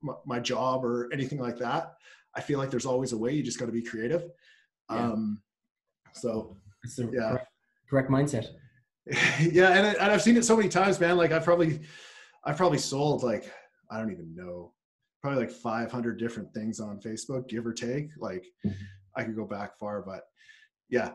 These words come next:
Speaker 1: there's always something that works. Um, and it's more about your skill set, right? So that's why, like, just getting really good at one thing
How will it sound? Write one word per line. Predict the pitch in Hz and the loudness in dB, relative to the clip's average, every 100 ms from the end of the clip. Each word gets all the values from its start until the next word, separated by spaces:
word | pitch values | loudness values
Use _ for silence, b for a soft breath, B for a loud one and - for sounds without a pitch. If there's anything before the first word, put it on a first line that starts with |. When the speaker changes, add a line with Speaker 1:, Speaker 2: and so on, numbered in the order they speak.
| - | -6
Speaker 1:
there's | 135 | 4
always | 165 160 | 6 6
something | 156 147 135 | 2 0 -2
that | 120 | -2
works. | 120 117 - - - - | -2 -2 -4 -12 -14 -8
Um, | 113 110 104 104 101 _ _ _ _ _ - | -6 -4 -6 -8 -10 _ _ _ _ _ 2
and | |
it's | 160 160 | 2 4
more | 202 | 6
about | 208 208 | 6 6
your | 147 | 2
skill | - 160 170 | 2 6 6
set, | 175 127 117 | 6 0 0
right? | 147 156 | 0 2
So | 170 | 6
that's | 165 165 | 6 4
why, | 196 180 | 4 4
like, | 170 165 135 | 6 4 2
just | - 147 | -2 0
getting | 151 147 131 | 2 2 2
really | 123 135 123 | 2 2 0
good | 131 | 2
at | 127 113 | 0 0
one | 127 131 | -2 0
thing | 127 120 165 190 | 0 0 0 -2